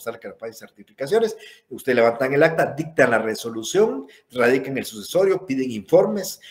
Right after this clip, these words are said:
eh, eh, hacen edictos, los publican en el diario oficial, esperan la junta de herederos, celebran la junta de herederos, y si no hay oposición, ustedes dictan un auto y declaran herederos.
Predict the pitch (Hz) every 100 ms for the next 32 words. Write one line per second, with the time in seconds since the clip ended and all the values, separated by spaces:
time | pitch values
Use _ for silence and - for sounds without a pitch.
0 | - 139 127 131 123 120 - 135 135 123
1 | 113 190 214 202 190 135 - 117 127 139
2 | 113 101 117 123 117 - - 165 202 220
3 | - - - - 143 139 135 - 139 139
4 | 113 123 185 196 123 120 135 127 104 127
5 | - 110 120 190 226 - - - - 131
6 | 139 147 147 110 107 135 127 - 123 123
7 | 120 120 - 117 113 117 139 160 160 127
8 | 101 113 113 113 101 107 160 143 -